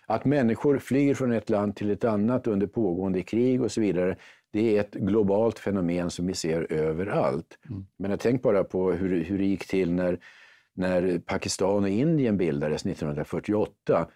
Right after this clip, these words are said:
Speaker 1: Då var det ju miljoner människor som f-, flydde från, antingen från Indien till Pakistan eller från Pakistan till Indien, beroende på om de var hinduer eller
Speaker 2: Ja.
Speaker 1: muslimer, va?
Speaker 2: Eller ännu närmare vår egen horisont, när hela Polen flyttades i slutet på andra världskriget.
Speaker 1: Ja.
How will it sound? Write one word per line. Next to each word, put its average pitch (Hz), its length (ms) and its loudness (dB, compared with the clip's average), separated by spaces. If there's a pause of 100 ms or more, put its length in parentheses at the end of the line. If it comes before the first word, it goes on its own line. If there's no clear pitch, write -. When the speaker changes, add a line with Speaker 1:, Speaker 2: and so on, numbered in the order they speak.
(180)
Speaker 1:
Då 92 60 -2
var 117 260 2
det 104 60 2
ju 101 80 2
miljoner 107 760 2
människor 85 540 -2
som 90 140 -4
f-, - 120 -8 (160)
flydde 90 420 0
från, 110 360 2
antingen 104 380 -2
från 101 200 0
Indien 101 280 2
till 92 100 -4
Pakistan 165 640 2
eller 120 160 0
från 113 160 -2
Pakistan 101 460 -2
till 113 140 -2
Indien, 85 420 0
beroende 82 340 0
på 78 120 -6
om 80 100 -2
de 82 120 -2
var 78 100 0
hinduer 78 440 -2
eller 73 120 0
Speaker 2:
Ja. 80 40 -4
Speaker 1:
muslimer, 110 460 -2
va? 76 160 -2
Speaker 2:
Eller 127 160 0
ännu 120 340 0
närmare 135 360 2
vår 117 100 0
egen 120 240 0
horisont, 175 400 0
när 123 100 -2
hela 113 220 2
Polen 220 560 2
flyttades 220 640 0
i 147 40 0
slutet 123 260 -2
på 117 200 -2
andra 123 220 0
världskriget. 135 480 0
Speaker 1:
Ja. - 100 -2